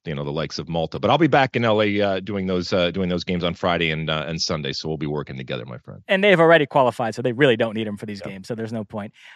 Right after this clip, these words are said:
Speaker 2: Uh, and then lastly, the M L S playoffs. Um, now, we're not gonna get too into these, uh, conference semifinal matchups because they don't,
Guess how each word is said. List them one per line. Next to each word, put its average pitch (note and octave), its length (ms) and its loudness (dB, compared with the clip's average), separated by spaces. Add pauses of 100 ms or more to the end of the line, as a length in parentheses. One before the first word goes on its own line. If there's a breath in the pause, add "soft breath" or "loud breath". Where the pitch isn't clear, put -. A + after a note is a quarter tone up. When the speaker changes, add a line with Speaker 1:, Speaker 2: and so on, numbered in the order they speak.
(100)
Speaker 2:
Uh, D#3 360 6
and F3 180 2
then F3 80 2
lastly, G3 720 6
the E3 220 -2
M G3+ 160 2
L G3+ 100 4
S F3+ 200 4
playoffs. G#3+ 680 6 (340)
Um, C#3+ 500 6
now, E3+ 200 6
we're F#3 100 4
not A3 100 6
gonna A3 120 0
get F#3+ 240 0
too G#3 220 -2
into G3 240 0
these, D#3 420 0
uh, C#3 120 -2
conference E3 420 0
semifinal F3 460 2
matchups E3 320 2
because C#3+ 260 0
they D3+ 80 2
don't, D3+ 260 2